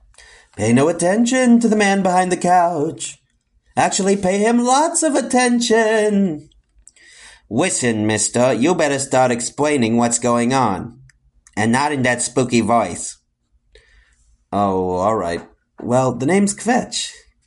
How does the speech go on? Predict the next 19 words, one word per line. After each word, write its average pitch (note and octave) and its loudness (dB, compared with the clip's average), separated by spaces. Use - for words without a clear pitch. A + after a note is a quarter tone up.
Colonel G#2+ -2
Kvetch. - -8
Feel C#3+ 0
free A#2 0
to G#2 0
salute G2+ 0
me. E2+ -10
Uh, G#2 2
what D#3+ 0
were E3 -2
your D3+ 2
other C#3 0
questions? D#3 -6
What B2 -4
do C3 -2
you A#2 -2
want? A2 -4
Oh, C3+ 0
right. F#2+ -8